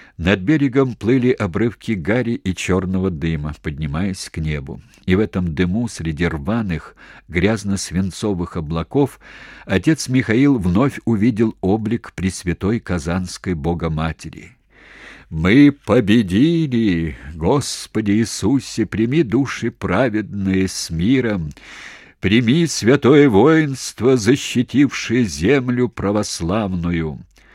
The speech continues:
Слезы текли по его грязному лицу, и губы бормотали молитву,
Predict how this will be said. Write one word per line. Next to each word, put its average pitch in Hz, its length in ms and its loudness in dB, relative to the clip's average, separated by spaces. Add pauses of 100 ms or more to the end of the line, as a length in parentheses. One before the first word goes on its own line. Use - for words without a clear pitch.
(380)
Слезы 120 500 -2
текли 107 520 -2
по - 140 -8
его 90 220 2
грязному 82 560 -2
лицу, 80 440 -4
и 98 120 0
губы 104 340 -2
бормотали 85 600 -4
молитву, 82 720 -4